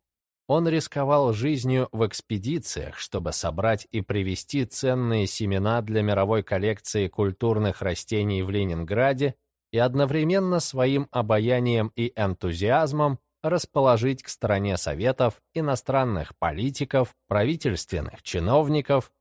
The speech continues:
дипломатов и учёных. Вряд ли в те сложные годы у Москвы имелся более убедительный посланник.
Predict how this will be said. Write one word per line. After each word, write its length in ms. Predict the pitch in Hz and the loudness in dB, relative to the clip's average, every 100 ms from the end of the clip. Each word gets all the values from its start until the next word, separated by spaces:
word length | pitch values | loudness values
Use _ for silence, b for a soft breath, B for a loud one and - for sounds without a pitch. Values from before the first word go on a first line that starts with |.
| _ - | _ -6
дипломатов 920 | 151 175 117 104 117 117 113 101 - _ - | -2 2 2 4 2 2 2 0 -2 _ -2
и 100 | 151 | 0
учёных. 680 | 95 85 82 - 62 - _ _ _ _ _ _ _ _ _ _ _ _ _ B B B B B | 0 -2 -6 -6 -10 -16 _ _ _ _ _ _ _ _ _ _ _ _ _ B B B B B
Вряд 400 | 151 180 196 120 | -2 4 4 2
ли 280 | 78 78 - - | -2 -10 -14 -18
в 100 | - | -12
те 220 | - 117 | 0 2
сложные 600 | 104 131 131 117 104 95 90 | 2 0 0 2 2 0 0
годы 440 | 117 135 123 113 | 0 2 2 0
у 100 | 110 | 0
Москвы 600 | 110 101 - - 135 160 - | 2 2 0 -2 0 0 0
имелся 640 | 131 139 147 127 - 123 | 0 2 0 -2 0 0
более 460 | 107 139 127 120 - | 2 2 4 2 2
убедительный 800 | 127 113 113 123 110 113 110 104 | 0 0 0 -2 -2 0 0 2
посланник. 840 | 110 104 - 131 71 64 - - | 2 0 0 0 -2 -6 -16 -20